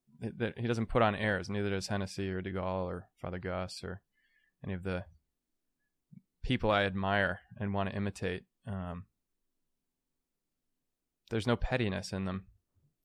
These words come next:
Uh, you know, like Mother Teresa grabbing John Paul the Second's chasuble. I know some people that would grab my chasuble <laughs> in, while I'm trying to walk out of mass,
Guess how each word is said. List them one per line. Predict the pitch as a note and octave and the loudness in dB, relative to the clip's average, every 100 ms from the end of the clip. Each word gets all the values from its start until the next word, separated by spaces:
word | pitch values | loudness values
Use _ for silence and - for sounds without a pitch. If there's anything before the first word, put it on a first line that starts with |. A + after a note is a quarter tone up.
| _ - | _ -4
Uh, | G2 F2 F#2+ A2 _ _ _ _ _ _ _ _ _ _ _ _ _ - | -2 -2 -4 -8 _ _ _ _ _ _ _ _ _ _ _ _ _ 0
you | |
know, | B2+ B2+ | 8 8
like | B2 | 10
Mother | D3 D3 | 8 6
Teresa | D3+ C3 A#2 | 4 4 6
grabbing | A2+ A#2 A#2 A2 | 10 10 10 6
John | A2 A2 | 4 4
Paul | A2 | 4
the | G2+ | 2
Second's | - G#2 G2+ - | 2 -2 -2 0
chasuble. | G#2+ G#2 G2+ G2 G2 - _ _ _ _ _ _ _ _ _ _ - | 4 4 2 -4 -6 -8 _ _ _ _ _ _ _ _ _ _ 4
I | C#3+ | 8
know | D#3 | 8
some | C#3 A2+ | 8 4
people | A#2 G2+ G#2 | 2 2 2
that | G#2 | 0
would | G2 | -2
grab | G#2+ A2 G#2 | 0 2 2
my | G2+ | 0
chasuble | - G2 G2 G2+ A2+ A#2 - - - | 2 0 0 2 0 0 -8 -14 -4
<laughs> | - - D#3 | -2 0 2
in, | B2 A#2 | 4 4
while | A2+ G#2+ | 6 6
I'm | G#2+ | 6
trying | A#2+ G#2+ | 4 4
to | |
walk | G#2 G#2 | 6 4
out | G#2+ | 4
of | G2+ | 4
mass, | G2+ A2 - | 4 2 0